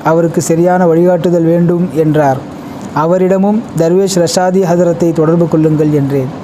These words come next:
இது போன்ற பணிகளில் ஆர்வமும் அக்கறையும் கொண்டவர். சென்னையில் எனக்கு தெரிந்த முகவரி அவர்.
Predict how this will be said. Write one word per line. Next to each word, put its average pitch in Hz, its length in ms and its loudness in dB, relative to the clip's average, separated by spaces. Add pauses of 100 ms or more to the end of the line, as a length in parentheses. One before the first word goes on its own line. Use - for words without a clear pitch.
(720)
இது 196 200 2
போன்ற 226 400 2
பணிகளில் 202 500 0
ஆர்வமும் 196 600 2
அக்கறையும் 190 520 0
கொண்டவர். 151 420 0 (480)
சென்னையில் 202 520 2
எனக்கு 175 300 0
தெரிந்த 185 380 0
முகவரி 185 540 2
அவர். 139 240 0